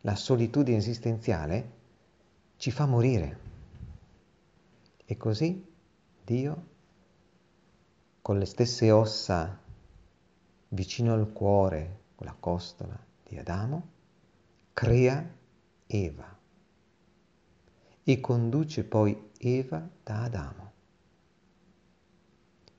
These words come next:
come lo stile degli antichi patriarchi che accompagnavano la figlia allo sposo. E tutti e due si riconoscono. Parla Adamo,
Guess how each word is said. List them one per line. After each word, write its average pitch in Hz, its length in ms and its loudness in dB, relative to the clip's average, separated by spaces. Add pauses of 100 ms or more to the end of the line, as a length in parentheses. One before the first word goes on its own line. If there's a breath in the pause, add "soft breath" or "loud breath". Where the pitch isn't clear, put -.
(140)
come 104 340 2
lo 101 120 0
stile 107 520 2
degli 95 220 4
antichi 95 400 -2
patriarchi 113 1080 -4 (360)
che 107 280 -2
accompagnavano 95 1160 -6
la 110 120 -4
figlia - 520 -10 (300)
allo 87 200 -6
sposo. - 560 -10 (2500 soft breath)
E 131 140 4
tutti 175 260 4
e 127 40 8
due 160 120 8
si 165 140 2
riconoscono. 127 880 -2 (840)
Parla 117 440 6
Adamo, 104 580 2